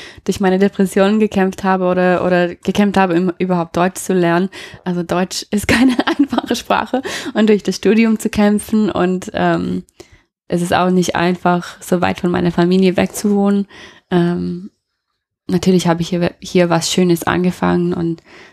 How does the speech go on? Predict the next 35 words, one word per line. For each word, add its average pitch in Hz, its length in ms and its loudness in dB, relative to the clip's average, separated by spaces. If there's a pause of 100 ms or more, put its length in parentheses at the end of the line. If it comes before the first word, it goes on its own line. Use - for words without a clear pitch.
(120)
ich 165 140 -6
freue 175 180 2
mich 165 220 0
mega 170 280 2
drauf. - 380 -6
Und 175 100 -6
ich 170 120 -4
fühle 185 160 2
mich 180 180 -4
auch 170 140 -2
sehr 170 420 0 (720)
von 175 100 -2
meiner 170 220 0
Schwiegerfamilie 180 640 2
auf, 165 300 -2
gut 175 200 -2
aufgenommen 160 720 -4
und 160 460 -8
das 170 120 -8
hat 170 80 -2
aber, 160 300 -2 (500)
ja, 165 160 2
das 165 160 -4
dauert 165 320 2
ja 170 120 2
immer. 160 380 -2 (100)
Und, 170 300 -4
ähm, 165 400 -2 (160)
aber 170 320 0
mittlerweile 175 460 0
verstehen 175 300 0
wir 175 100 2
uns 170 220 -2
sehr 175 240 0
gut. 202 340 0